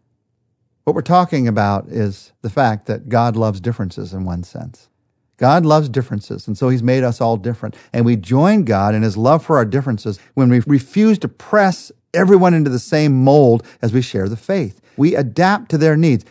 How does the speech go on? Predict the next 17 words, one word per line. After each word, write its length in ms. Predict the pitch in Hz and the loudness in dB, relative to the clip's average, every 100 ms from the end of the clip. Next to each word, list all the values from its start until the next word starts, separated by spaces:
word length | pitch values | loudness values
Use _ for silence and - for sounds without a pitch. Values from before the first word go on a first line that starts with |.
| - | -2
We 120 | 135 | 2
never 260 | 147 226 | 4 4
change 320 | 247 214 214 170 | 2 0 0 2
the 80 | |
message. 460 | 165 147 123 107 92 | 2 2 0 -4 -4
The 80 | 120 | -2
message 480 | 123 202 220 202 143 | 2 4 4 0 2
must 260 | 160 - | 0 2
<laughs> 100 | 151 | 0
never 160 | 185 143 | 0 0
change. 680 | 120 160 151 117 85 - _ _ _ _ _ _ | -2 -2 -2 -2 -8 -18 _ _ _ _ _ _
But 140 | - 110 | -2 0
we 100 | 127 | 0
do 160 | 170 | 0
change 300 | 202 196 185 | -2 -2 -2
our 100 | 160 | 0
methods. 640 | 151 151 151 - - _ | -2 -2 -4 -10 -16 _